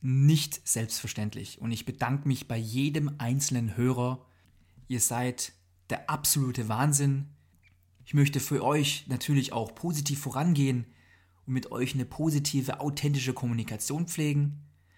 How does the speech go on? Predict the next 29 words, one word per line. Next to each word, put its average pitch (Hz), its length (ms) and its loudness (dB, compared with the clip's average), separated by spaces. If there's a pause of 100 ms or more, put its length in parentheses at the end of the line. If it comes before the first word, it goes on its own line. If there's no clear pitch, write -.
(260)
Und 131 140 2
wenn 135 120 4
ihr 139 80 6
hier 143 140 6
die 123 440 0
Möglichkeit 196 680 0
habt, - 340 -14 (600)
auf - 140 -20
euren 139 340 6
nächsten 156 380 2
Instagram-Post 117 1300 0 (420)
das - 200 -4
Hashtag 139 520 -2
Blisspot 160 440 0
dazulassen, 104 640 -6 (680)
dann 107 140 -8
finde 202 280 4
ich - 140 0
euch, 196 400 -2 (1200)
ich 120 420 -4
feiere 131 400 0
euch 110 260 0
ab, - 220 -14 (960)
ich - 180 -8
lasse 135 260 2
Kommentare 139 640 0
bei 143 100 2
euch 127 260 0
da 120 460 -4